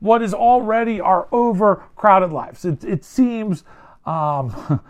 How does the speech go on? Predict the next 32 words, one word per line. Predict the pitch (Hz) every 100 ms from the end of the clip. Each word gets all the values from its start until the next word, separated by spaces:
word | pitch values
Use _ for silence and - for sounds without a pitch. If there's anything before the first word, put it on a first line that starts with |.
| -
<laughs> | - _
almost | 220 214 214 190 - -
overwhelming. | 185 185 165 170 156 - 143 135 120 110 _ _ _ _ _ _ _ _ _ _ _ _ _
Prayer | - 339
means | 330 330 311 -
to | -
think | 233 - 277 269 269 202 - - -
and | 202 202
live | 214 247 220
our | 214 196
entire | 170 - 196 202
life | 180 180 175
in |
the | 160
presence | 143 175 151 143
of | 147
God, | 131 123
that | 156 165
connection | - - 185 196 208 - 185
of | 147
God. | 143 139
How | 226 269
can | 254 269 214
we | 202 202 185 - - -
improve | 160 - 196 147
that? | 151
How | 160 277 277
can | - - 220 190
we | 196 190 170 - - - 147
go | 156 170 165 139 - - 131
deeper? | 123 196 151 151 131 - _ _ _ _ _ -
Um, | 165 160 156 156 135